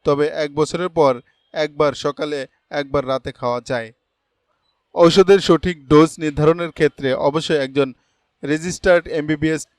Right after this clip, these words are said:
চিকিৎসকের পরামর্শ নেওয়া আমাদের সকলের দায়িত্ব, কারণ সেটাই আমাদের জন্য নিরাপদ। এই ঔষধ সম্পর্কে কিছু সাবধানতা এবং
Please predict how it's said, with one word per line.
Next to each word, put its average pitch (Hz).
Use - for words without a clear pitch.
চিকিৎসকের 151
পরামর্শ 131
নেওয়া 135
আমাদের 127
সকলের 143
দায়িত্ব, 139
কারণ 139
সেটাই 165
আমাদের 131
জন্য 123
নিরাপদ। 131
এই 202
ঔষধ 190
সম্পর্কে 160
কিছু 147
সাবধানতা 139
এবং 123